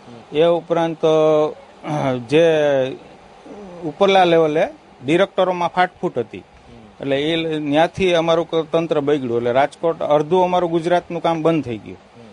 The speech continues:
તોય અમે લોકોએ કામ ચાલુ રાખ્યું પાંચ છ મહિના. ત્યારબાદ ધ્રુવભાઈ અમારા જે હેડ હતા, એણે કીધું કે આપણે કંપનીના ત્રણ ભાગ થયા છે, રિયલ ઇન્ડિયા, મહેક ઇન્ડિયા,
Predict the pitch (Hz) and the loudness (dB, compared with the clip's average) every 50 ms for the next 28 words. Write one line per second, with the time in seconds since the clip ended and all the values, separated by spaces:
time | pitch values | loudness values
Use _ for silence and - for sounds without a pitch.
0 | - - - - - - - 170 175 175 175 180 185 185 180 180 180 185 180 180 | -20 -20 -20 -20 -20 -4 2 4 4 4 4 2 0 0 -2 -2 -2 -2 -2 -2
1 | - 180 185 185 175 - 185 190 185 165 147 139 123 - - 120 - 143 139 139 | -2 -2 -4 -4 0 0 2 2 4 2 2 0 -2 -4 -8 -6 -2 -2 -2 -2
2 | - - - 120 117 110 107 98 87 - - - - - 123 113 110 - - - | -4 -6 -6 -6 -6 -6 -10 -12 -12 -16 -18 -20 -20 -20 -20 -20 -20 -20 -20 -6
3 | - 156 165 170 170 165 165 165 170 160 165 165 160 156 143 131 147 143 170 170 | 0 2 2 2 2 2 0 0 0 0 0 0 0 0 -2 -4 -6 -4 -4 -4
4 | 165 156 175 175 175 170 170 160 156 160 165 165 160 156 165 160 147 151 170 170 | -4 -2 0 0 0 0 0 -2 -2 0 0 0 0 0 2 2 2 4 4 2
5 | 165 165 - - 131 107 98 - - - - 117 110 - 143 147 160 151 160 170 | 2 0 2 0 0 0 -2 -8 -16 -20 -20 -20 -16 -10 -6 -6 -6 -4 -6 -4
6 | 165 170 170 160 170 160 160 156 156 165 160 160 156 147 135 139 - - - - | -4 -4 -2 0 2 2 2 2 2 0 -2 -2 -2 -2 -6 -8 -10 -14 -18 -14
7 | - - 151 156 156 - 170 175 175 175 165 - 180 175 180 170 143 151 156 156 | -4 -2 -2 -2 -2 -4 -6 -4 -2 -2 -2 -2 -2 0 0 0 2 2 2 2
8 | - - - - 131 120 107 98 101 98 95 - - - - 127 123 107 120 120 | 0 -4 -6 -4 -4 -4 -4 -6 -10 -14 -14 -18 -16 -12 -10 -10 -10 -8 -8 -8
9 | 123 123 120 110 120 135 147 147 151 156 156 151 151 160 165 165 156 156 156 156 | -8 -8 -8 -8 -4 -4 -2 -2 -2 -4 -4 -4 -4 -2 0 0 0 0 -2 -4
10 | - - - 127 127 135 135 147 151 - 151 151 151 151 156 160 165 165 | -6 -10 -8 -4 -4 -2 -2 -2 -4 -4 -4 -4 -2 0 2 0 0 0